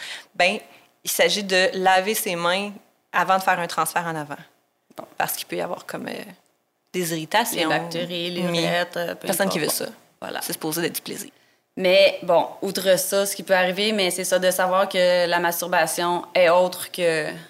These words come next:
Speaker 1: Avec, sans jouet, avec les doigts, c'est, c'est, c'est tout
Speaker 2: Sky
Speaker 1: le
Speaker 2: is
Speaker 1: corps.
Speaker 2: the limit.
Speaker 1: Tout le corps.
Speaker 2: Je te remercie, Lisa Godin,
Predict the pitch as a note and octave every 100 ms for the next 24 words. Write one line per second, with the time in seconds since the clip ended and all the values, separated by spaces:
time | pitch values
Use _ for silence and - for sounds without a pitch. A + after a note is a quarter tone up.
0 | _ _ - G3 G3+ A3 A#3 A#3 - G#3+
1 | G#3 G#3 G3 G3+ G#3 G#3 F3+ F3+ F#3 F3
2 | F#3 G3+ - - - G#3+ - G#3+ G#3 _
3 | _ _ _ - - - G#3 G#3+ G3 F3+
4 | F#3+ F#3+ F3+ E3 - - - D#4 C#4 G3
5 | F3 - - _ _ _ _ _ _ _
6 | - _ - A3 G#3 G3+ G3+ - B3+ A#3
7 | A#3+ G#3+ G3+ G3+ A#3